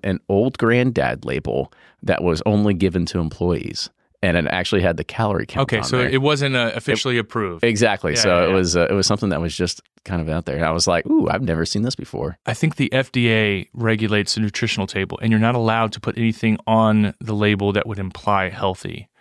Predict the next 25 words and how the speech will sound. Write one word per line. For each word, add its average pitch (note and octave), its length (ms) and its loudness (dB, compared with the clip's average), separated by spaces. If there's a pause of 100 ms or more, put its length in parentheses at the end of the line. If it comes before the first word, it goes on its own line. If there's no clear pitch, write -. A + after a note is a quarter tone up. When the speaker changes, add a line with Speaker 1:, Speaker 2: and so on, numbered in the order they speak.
Speaker 1:
Correct. - 400 -2
Speaker 2:
'Cause G#2+ 180 -2
then A2+ 300 0 (260)
that A2+ 240 -2
would G#2+ 160 -4
be G#2 300 -4
their A2+ 280 0
department. F#2+ 580 -6 (600)
So B2 380 0 (500)
the B2+ 300 -2
many, D3 240 4
many C3+ 220 4
distilleries A2+ 460 0
out G#2 160 0
there G2 240 0 (580)
that G#2 360 0 (400)
create A#2+ 340 2
a B2 60 0
label, A2 360 2
create A2+ 280 0
a G#2+ 40 -2
product, G#2+ 580 -2 (400)
there B2 300 2
is B2+ 340 0
no C3 580 2